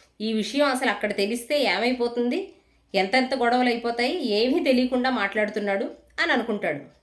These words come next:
"అబ్బే ఏమీ లేదు, ఆ విషయం అక్కడ ఎందుకు తెలుస్తుంది? తెలీదు. ఈయన వెళ్ళి చెప్తేనే కానీ తెలీదు." కానీ తెలిస్తే అని ఎందుకు అనుకున్నాడు అంటే చెప్పే ఉద్దేశ్యం ఉందన్నమాట. అందువల్ల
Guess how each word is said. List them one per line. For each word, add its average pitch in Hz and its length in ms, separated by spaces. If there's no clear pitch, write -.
"అబ్బే 220 320
ఏమీ 208 320
లేదు, 240 220
ఆ 185 120
విషయం 180 340
అక్కడ 214 240
ఎందుకు 208 440
తెలుస్తుంది? 254 560
తెలీదు. 208 480
ఈయన 233 260
వెళ్ళి 240 200
చెప్తేనే 269 460
కానీ 277 200
తెలీదు." 240 340
కానీ 262 280
తెలిస్తే 262 480
అని 294 140
ఎందుకు 269 220
అనుకున్నాడు 277 480
అంటే 269 340
చెప్పే 262 200
ఉద్దేశ్యం 277 460
ఉందన్నమాట. 233 460
అందువల్ల 269 460